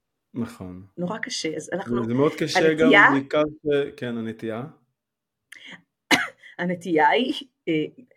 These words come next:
Speaker 2: לעשות את השינוי, לפרוש ומיד לחפש. לחפש,
Speaker 1: כן.
Speaker 2: אה, מעגלים, ללכת להרצאות, לצ-, להתח-, ו-, ולעשות חברות חדשות, ורגע, רגע, ואני אומרת, רגע,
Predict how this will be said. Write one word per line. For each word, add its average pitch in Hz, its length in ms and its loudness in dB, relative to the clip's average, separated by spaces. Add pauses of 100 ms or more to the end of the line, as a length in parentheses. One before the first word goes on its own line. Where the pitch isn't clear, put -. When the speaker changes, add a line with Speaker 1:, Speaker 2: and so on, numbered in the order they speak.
(540)
Speaker 2:
לעשות 185 300 -2
את 254 60 -4
השינוי, 220 320 -4
לפרוש 202 500 0
ומיד 240 300 4
לחפש. 277 560 0 (540)
לחפש, 254 600 0
Speaker 1:
כן. 262 80 0
Speaker 2:
אה, 247 200 6
מעגלים, 240 560 4
ללכת 226 380 2
להרצאות, 233 560 4
לצ-, 190 120 -10 (180)
להתח-, - 440 -6
ו-, 220 60 -4 (140)
ולעשות 202 420 0
חברות 254 300 0
חדשות, 240 320 -6
ורגע, 226 280 -6
רגע, 302 300 -6
ואני 415 160 -10
אומרת, 440 220 -6
רגע, 466 280 -2